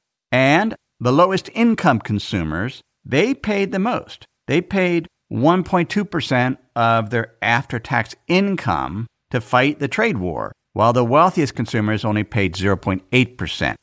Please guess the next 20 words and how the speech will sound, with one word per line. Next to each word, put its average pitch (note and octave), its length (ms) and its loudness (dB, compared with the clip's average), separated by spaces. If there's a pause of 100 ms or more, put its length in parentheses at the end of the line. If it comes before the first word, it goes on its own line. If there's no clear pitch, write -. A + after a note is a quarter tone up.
(180)
of F2+ 140 2
their F2 260 -2
after-tax - 680 -4
income. - 400 -8
Again, E2 220 -4
this - 160 -4
is F2 140 -4
a F2 80 -4
study F2 340 0
by D#2+ 200 0
Kara D#2 480 0 (180)
Reynolds. - 520 0 (500)
Other D#3 320 4
areas C3+ 520 2 (220)
also D#3+ 340 -2
saw D#3+ 260 -2
volumes A#2 1000 0
from G#2+ 640 0 (240)
China G#2 760 0
drop. G2+ 460 -4